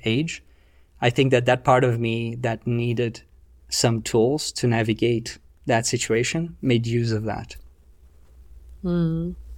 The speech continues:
Speaker 2: Thank you for the honesty. <laughs> Consequence, though, is not opening up to love. And I think a lot of people in this situation often realize that, that yes, it can be so,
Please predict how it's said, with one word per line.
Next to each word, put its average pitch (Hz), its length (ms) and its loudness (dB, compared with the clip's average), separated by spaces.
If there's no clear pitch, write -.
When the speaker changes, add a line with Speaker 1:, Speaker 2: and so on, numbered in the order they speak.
Speaker 2:
Thank 214 180 6
you - 60 -10
for 262 60 6
the 214 120 8
honesty. 180 560 2
<laughs> - 440 -16
Consequence, 277 640 8
though, 170 480 8
is 170 580 6
not 190 280 8
opening 180 420 4
up - 200 2
to - 100 -4
love. 156 500 0
And 180 120 6
I 170 80 6
think 175 200 2
a 180 60 4
lot 165 180 8
of 175 100 -2
people 170 320 2
in 156 100 4
this 160 140 -4
situation 156 640 -2
often 160 320 -4
realize 156 520 0
that, - 300 2
that 143 260 2
yes, 170 340 2
it - 80 -6
can 165 160 -4
be 156 120 0
so, 151 400 0